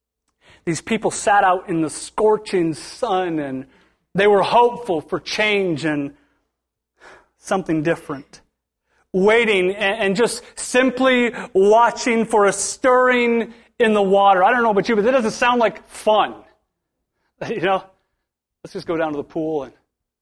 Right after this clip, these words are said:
we're gonna watch the water. It promises hope. As soon as the water moves, as soon as the water moves,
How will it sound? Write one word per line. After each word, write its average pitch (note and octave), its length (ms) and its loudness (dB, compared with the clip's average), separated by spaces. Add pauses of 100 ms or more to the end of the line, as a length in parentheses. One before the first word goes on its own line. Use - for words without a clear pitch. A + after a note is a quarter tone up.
(760)
we're D#3+ 100 -8
gonna D3+ 120 -10
watch C3+ 340 -8
the - 80 -18
water. A#2+ 500 -14 (1700)
It - 100 -20
promises D3 440 -12
hope. - 360 -12 (1800)
As - 80 -20
soon - 220 -14
as F#3 80 -16
the F#3 100 -8
water F#3+ 320 -10
moves, F#3+ 720 -12 (540)
as F3+ 80 -10
soon C#4 400 -4
as B3 100 -6
the B3 120 -8
water G#3 360 -10
moves, A#3+ 560 -8